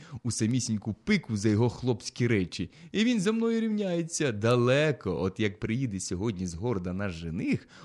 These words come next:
губернський секретар-регістратор, тоді милості просю подивитися, за кого Буруля віддає свою дочку.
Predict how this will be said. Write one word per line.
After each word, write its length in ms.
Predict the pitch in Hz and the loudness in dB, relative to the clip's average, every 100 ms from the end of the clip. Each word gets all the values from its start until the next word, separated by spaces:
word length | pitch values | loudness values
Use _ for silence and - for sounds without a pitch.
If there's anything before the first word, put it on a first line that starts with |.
| 143 | -6
губернський 800 | 95 110 98 131 110 98 - 101 | 0 2 4 4 4 0 -4 -4
секретар-регістратор, 1500 | 98 - 92 117 107 104 98 92 - - 147 202 - 107 - - _ | -4 -6 -2 0 0 -2 -2 -2 -4 -2 2 2 2 0 -4 -14 _
тоді 220 | 208 214 | -2 2
милості 400 | 214 214 208 - | 6 6 4 0
просю 360 | - 196 - 185 | -2 -2 0 -2
подивитися, 680 | 180 175 139 127 110 - 98 | 0 2 4 4 4 0 0
за 120 | 101 | 0
кого 320 | - 127 107 | 2 4 4
Буруля 560 | 101 110 127 214 196 104 | 4 4 4 4 6 4
віддає 460 | 98 92 104 156 | 2 2 2 2
свою 300 | - 139 117 | 0 0 0
дочку. 640 | 110 143 - - 120 98 | 0 -4 -8 -4 0 0